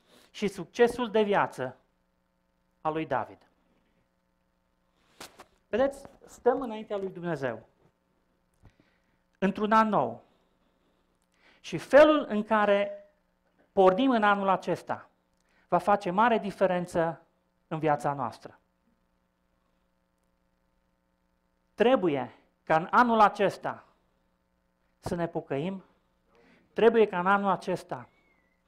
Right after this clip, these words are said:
să, ne, să citim mai, mai mult Scriptura și în anul acesta, dacă viața noastră a fost, a fost bazată pe orice altă filozofie a lumii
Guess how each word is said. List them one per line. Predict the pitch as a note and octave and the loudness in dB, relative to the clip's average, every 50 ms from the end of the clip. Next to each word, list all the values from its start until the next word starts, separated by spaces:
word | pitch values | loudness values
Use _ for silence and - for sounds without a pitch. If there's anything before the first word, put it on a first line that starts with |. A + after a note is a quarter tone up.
| _ _ _ _ | _ _ _ _
să, | _ - F#3+ | _ -4 -2
ne, | F3 F3+ E3+ F3 - A3+ - _ _ | -2 -2 -2 -4 -8 -16 -20 _ _
să | _ - G3 F3+ | _ -4 -4 -4
citim | F3+ - E3 - - G3+ G#3+ G#3 | -4 -6 -12 -10 -6 -6 -2 0
mai, | G3 F#3 F3+ F3 | 0 2 2 0
mai | F3+ F3 D#3+ - D3 D#3 | 0 0 0 0 0 0
mult | D#3+ E3+ G3 F#3+ | -2 -2 -4 -4
Scriptura | - - - G#3 G3+ - - F#3 E3+ E3 E3 E3 D#3+ - - _ _ _ _ _ _ - - - - | -6 -8 -8 -8 -8 -8 -6 -4 -2 0 -2 -2 -4 -8 -14 _ _ _ _ _ _ -20 -20 -20 -20
și | - - F#3+ | -10 -6 -6
în | E3 F#3 - | -6 -6 -2
anul | - G#3+ B3 C4 C4+ B3+ A3+ | 2 2 4 4 4 4 4
acesta, | G#3+ G#3 - A3 G#3+ F#3+ - - F3+ C#3+ - - - - | 4 2 2 0 -2 -2 0 -2 -2 -2 -2 -6 -8 -6
dacă | - E3 D#3+ - F3+ D#3+ | -6 -6 -2 0 -2 0
viața | D3 G3 B3 C#4 C#4 - A#3+ A#3 | 2 2 2 2 2 2 0 2
noastră | A3 G#3+ G3 D#3+ - - - C3+ G#2+ - _ _ _ _ _ _ _ _ - - _ _ | 2 2 2 2 0 -6 -12 -16 -16 -16 _ _ _ _ _ _ _ _ -20 -20 _ _
a | D#3+ E3 | -4 -4
fost, | D#3+ - A3 A#3 A3 A3+ | 0 2 4 4 4 2
a | A#3 - D#3 | 0 -4 -6
fost | - - A3+ B3 A3 F#3+ | -4 0 0 0 2 4
bazată | F3+ G3 G3 E3 F#3 F#3+ F#3+ F#3+ - G3 | 4 4 4 6 6 4 4 4 2 0
pe | F#3+ - F#3 | 0 0 -2
orice | - - G#3+ A#3+ C#4 B3+ - - | 0 4 4 4 4 4 2 2
altă | A3+ G#3+ G#3+ G#3+ G#3+ F#3+ | 2 2 2 2 -2 -4
filozofie | - - F#3+ F#3 F3+ E3 E3 D#3 - - F3 E3+ | -4 -4 -2 0 0 0 -2 -4 -6 -6 -4 -4
a | D#3+ | -4
lumii | D3 C#3+ B2+ A#2 A2+ G#2 | -4 -4 -6 -10 -12 -16